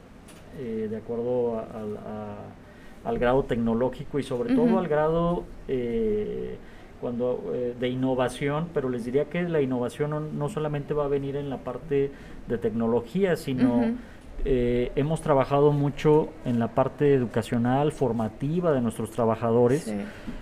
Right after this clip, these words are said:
Speaker 1: para que a través de, de incorporarles nuevos sistemas, nuevas tecnologías, lo
Speaker 2: Ujú.
Speaker 1: adopten, y entonces ellos busquen lo que es la optimización, el aumento de la eficiencia.
Speaker 2: Ujú.
Speaker 1: Eh,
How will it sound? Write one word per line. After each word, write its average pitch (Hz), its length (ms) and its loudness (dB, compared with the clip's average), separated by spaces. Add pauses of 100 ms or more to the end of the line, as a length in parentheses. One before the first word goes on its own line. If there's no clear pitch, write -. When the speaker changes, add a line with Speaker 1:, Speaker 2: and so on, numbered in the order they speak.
(100)
Speaker 1:
para 139 240 6
que 147 100 4
a 139 80 6
través 151 400 8
de, 156 640 10
de 127 280 6
incorporarles 131 1040 6
nuevos 139 420 6
sistemas, 156 640 0
nuevas 131 260 0
tecnologías, 143 600 2
lo 131 120 4
Speaker 2:
Ujú. 123 60 6
Speaker 1:
adopten, 156 640 4 (600)
y 147 100 0
entonces 165 440 0
ellos 156 540 6
busquen 147 580 4
lo 135 140 6
que 135 100 2
es 127 100 2
la 123 600 6
optimización, 139 1040 4
el 123 100 6
aumento 113 380 4
de 120 40 6
la 123 60 4
eficiencia. 156 680 0 (100)
Speaker 2:
Ujú. 220 340 2 (200)
Speaker 1:
Eh, 123 520 0